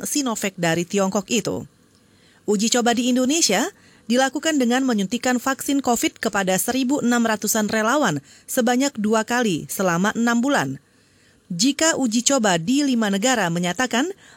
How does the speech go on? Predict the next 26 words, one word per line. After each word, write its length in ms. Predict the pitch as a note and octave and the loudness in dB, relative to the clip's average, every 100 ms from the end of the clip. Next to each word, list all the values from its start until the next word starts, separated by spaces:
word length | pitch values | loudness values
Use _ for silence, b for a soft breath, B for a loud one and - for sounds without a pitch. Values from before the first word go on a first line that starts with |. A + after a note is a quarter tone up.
| B | B
penggunaan 480 | G3+ F#3+ F#3+ F#3 | -2 0 0 0
vaksin 460 | F#3 D4 D4 D4 C4+ | 0 -2 -2 -2 -2
covid 320 | D#4 D4 B3+ | 0 -2 -2
sembilan 320 | - F#3+ F3 | -4 -2 0
belas 160 | E3 D#3+ | 0 -2
aman, 340 | - E3+ G3+ F#4 b b b | -2 0 0 -2 b b b
maka 320 | C#4 D4 E4+ | -2 0 0
vaksin 340 | D#4+ D#4+ - D#4+ | -2 -4 -2 0
ini 380 | A3+ G3+ E4 - - | 0 0 -2 -8 -2
boleh 380 | B3 G#3+ C#3+ | 0 2 -2
dijual. 760 | D3 D#3+ G3 F3 - - - - _ b b b b b b b | -4 -4 -2 0 -2 -6 -12 -16 _ b b b b b b b
Saudara, 400 | C#4 D4+ F4 - | 0 2 0 0
pemerintah 580 | E4 D4+ D#4 D4+ C#4 | -2 0 0 0 0
Amerika 400 | C4+ C4 C4+ C4+ | 0 0 0 -2
Serikat 460 | C4 D4 D#4 F#3 - | -2 -2 -2 -2 -4
memerintahkan 800 | G3+ A3+ A#3+ A#3 C4+ B3+ D#4 E4 | -2 0 0 -2 -2 -2 -2 -2
penutupan 540 | D#4 A3+ A3+ A3+ A#3+ A#3 | -2 -2 -2 -2 -2 0
kantor 400 | C#4 D4 D4+ D4+ | -2 -2 -2 -2
konsulat 480 | C4 B3+ B3 A#3 - | -2 0 0 -2 -2
Tiongkok 480 | A#3+ C4+ C4+ G3 | 0 0 0 -2
di 140 | F3+ G3 | -2 -2
kota 320 | A3+ A3 G#3+ G#3 - | -2 0 0 -2 -2
Houston, 580 | C#4+ - C#4 C4+ C4 | -4 -2 0 0 0
negara 320 | B3 G#3+ G3+ F#3+ | 0 0 0 2
bagian 380 | F#3+ F3+ F#3+ | 0 0 -2
Texas. 580 | F#3+ B3+ - F3 C3 - | -2 -2 0 0 -2 -6